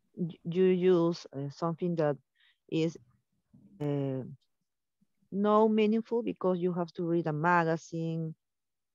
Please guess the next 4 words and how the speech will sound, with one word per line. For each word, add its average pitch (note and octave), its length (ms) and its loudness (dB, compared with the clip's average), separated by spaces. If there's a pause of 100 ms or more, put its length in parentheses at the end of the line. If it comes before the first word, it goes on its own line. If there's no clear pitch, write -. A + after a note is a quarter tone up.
(300)
uh, D3 500 -2
you D3+ 160 0
watch D3+ 360 2
video. D3+ 1120 0